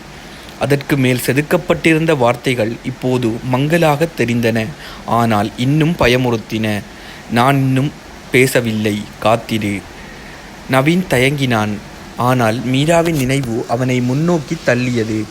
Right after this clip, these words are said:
அவன் பெட்டியை திறந்தான். உள்ளே எலும்புகள் இல்லை, பொருட்கள் இல்லை. ஒரு பழைய மஞ்சள் நிறத்தில் மங்கிய துணி மட்டுமே இருந்தது.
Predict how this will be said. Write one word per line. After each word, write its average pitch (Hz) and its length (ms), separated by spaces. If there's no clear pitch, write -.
அவன் 117 320
பெட்டியை 143 560
திறந்தான். 120 520
உள்ளே 127 520
எலும்புகள் 147 640
இல்லை, 113 320
பொருட்கள் 147 420
இல்லை. 117 420
ஒரு 120 160
பழைய 131 540
மஞ்சள் 165 380
நிறத்தில் 135 560
மங்கிய 156 440
துணி 143 260
மட்டுமே 131 540
இருந்தது. 117 540